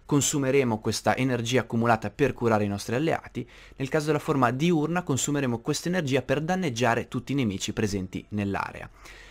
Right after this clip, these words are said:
La cosa buona, soprattutto nella forma giornaliera, è che essendo un'abilità che è in grado di accumulare un danno semplicemente uccidendo i nemici,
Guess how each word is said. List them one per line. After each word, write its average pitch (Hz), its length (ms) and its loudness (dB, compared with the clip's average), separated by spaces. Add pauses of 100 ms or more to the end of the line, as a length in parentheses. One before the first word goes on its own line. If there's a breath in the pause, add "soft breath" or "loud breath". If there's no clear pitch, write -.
(260 loud breath)
La 123 100 0
cosa 151 260 4
buona, 113 320 4
soprattutto 120 400 -2
nella 113 140 0
forma 120 260 -2
giornaliera, 110 640 0
è 117 80 -2
che 131 100 -4
essendo 185 380 0
un'abilità 117 560 2
che 120 140 0
è - 20 4
in 110 60 2
grado 117 200 2
di 110 260 -2
accumulare 127 680 2
un 107 180 0
danno 98 380 2
semplicemente 120 640 -4
uccidendo 117 460 -2
i 107 40 2
nemici, 107 540 -2